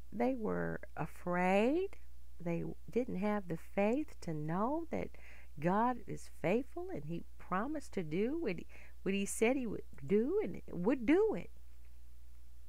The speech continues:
So there was a long journey. And here is a situation where the Lord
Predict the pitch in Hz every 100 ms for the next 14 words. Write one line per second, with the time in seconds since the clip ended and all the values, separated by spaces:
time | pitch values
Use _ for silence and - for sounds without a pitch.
0 | - - - - - 277 269 262 - -
1 | - - 349 339 359 339 349 349 330 349
2 | 349 330 196 110 160 - - - - -
3 | 240 262 254 - - - 415 440 247 208
4 | 208 - 233 202 208 - 220 - 190 180
5 | 180 170 170 175 185 196